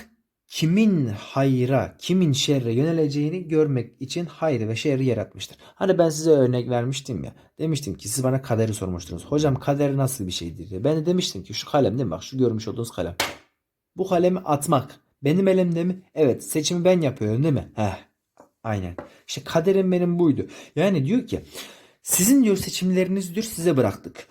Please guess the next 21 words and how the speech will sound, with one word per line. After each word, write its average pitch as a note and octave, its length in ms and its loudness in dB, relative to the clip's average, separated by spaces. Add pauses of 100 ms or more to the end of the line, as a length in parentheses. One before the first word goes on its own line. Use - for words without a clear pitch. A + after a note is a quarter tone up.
(340)
Siz G#3 340 0
diyor D#3 200 2
bu F3+ 40 -2
seçimlerinizin E3 800 2
gereğinde C#3 420 4
yargılanacaksınız. G2 1000 -2 (220)
Yani D#3+ 260 2
diyor G3 220 2
ki F2 200 -10 (240)
hemen C3+ 520 -4 (1700)
daha A#2+ 220 0
iyi G#2+ 140 -2
anlamanız F#2 500 -8
için B2+ 300 -12 (280)
bir F#2+ 100 -14
dakika - 320 -16
gençler. F2+ 500 -10 (1600)
Heh. - 140 -12 (680)
Diyor D#3+ 200 4
ki - 160 -8
bak - 240 -4